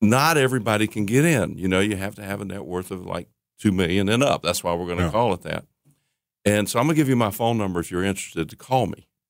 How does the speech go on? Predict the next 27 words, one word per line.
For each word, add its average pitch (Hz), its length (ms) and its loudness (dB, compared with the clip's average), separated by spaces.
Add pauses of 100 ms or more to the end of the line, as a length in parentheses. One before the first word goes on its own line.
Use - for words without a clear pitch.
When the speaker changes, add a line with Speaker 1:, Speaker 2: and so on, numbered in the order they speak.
(280)
Speaker 1:
I'm 95 220 -2
gonna 123 80 -2
give 113 160 -6
you 107 60 0
my 98 140 2
personal 113 420 -4
cell 104 220 -2
phone 92 240 -8
number 82 260 -10
right 85 280 -2
now, 80 220 -10
Speaker 2:
This - 160 -14
is - 40 -10
Speaker 1:
six 113 200 -2
seven 117 360 2
eight, 92 120 2
Speaker 2:
brazen. 87 220 -6
This 123 220 -12
is 76 120 -20
brazen. - 420 -6
Speaker 1:
six 131 300 0
six 110 320 -8
five, 95 420 0
seven 95 340 0
two 95 220 -2
one 87 220 -2
five. 92 460 -2